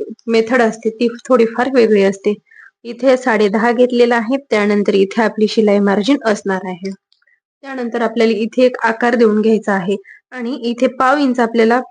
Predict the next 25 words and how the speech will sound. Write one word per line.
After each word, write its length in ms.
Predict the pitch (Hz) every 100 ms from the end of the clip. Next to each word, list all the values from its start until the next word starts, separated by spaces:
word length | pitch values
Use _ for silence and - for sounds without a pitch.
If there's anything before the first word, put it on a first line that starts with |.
| _ _ _
हेवी 180 | 254 262
साईज 320 | 254 254 226
मध्ये 320 | 220 214 208 262
बाहेर 320 | 233 208 208
यायचं 400 | 208 202 196 208
आहे, 280 | 185 196 294 285 _ _ _ _ _
पाव 160 | 254 208
इंच. 500 | 196 185 180 202 208
इथे 340 | - 226 233
सुद्धा 260 | 233 247 220
आपण 240 | 214 220
आता 240 | 214 208 311 311
कर्व 180 | - 220
आकार 380 | 196 190 254 285 - _ -
देऊन 360 | 220 220 202
घेऊया. 400 | 190 185 185 180 196 _ _ _ _ _ _ _ _
हा 160 | 214 240
आकार 260 | 262 254 240
घेतल्यामुळं 480 | 247 247 233 233 226
काय 140 | 226 226
होतं, 300 | 214 202 233 - - - _
इथे 260 | 233 247 247
छान 300 | 254 254 254
असं 220 | 233 233
आपल्याला 320 | 220 208 240